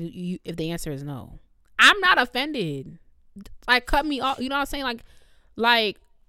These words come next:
I remember this, this one lady, she made me laugh because she was like, um, somebody was playing their concerto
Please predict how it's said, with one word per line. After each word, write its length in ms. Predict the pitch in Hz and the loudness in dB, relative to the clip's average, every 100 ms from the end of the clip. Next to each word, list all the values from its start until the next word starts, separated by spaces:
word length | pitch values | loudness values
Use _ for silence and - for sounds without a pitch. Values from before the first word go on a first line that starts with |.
| _ _ _ _ - | _ _ _ _ -10
I 40 | 240 | -4
remember 220 | 247 190 | -2 0
this, 240 | 160 160 - | 0 -2 -6
this 240 | 202 180 | -10 -10
one 180 | 175 190 | -8 -8
lady, 260 | 180 170 156 - - | -8 -8 -12 -16 -20
she 120 | - | -14
made 100 | 160 | -12
me 80 | 151 | -10
laugh 260 | 156 147 147 | -10 -12 -14
because 280 | 165 156 147 | -12 -10 -10
she 120 | - | -10
was 200 | 180 160 | -8 -8
like, 340 | 160 156 151 - - _ _ _ _ _ - | -10 -10 -14 -14 -20 _ _ _ _ _ -8
um, 520 | 170 156 143 143 151 _ _ _ _ _ _ | -6 -4 -8 -10 -16 _ _ _ _ _ _
somebody 200 | - 196 | -8 -6
was 120 | 175 156 | -4 2
playing 220 | 190 180 | 0 0
their 100 | 170 | -8
concerto 720 | 175 - 175 160 151 160 | -8 -4 -4 -4 -8 -10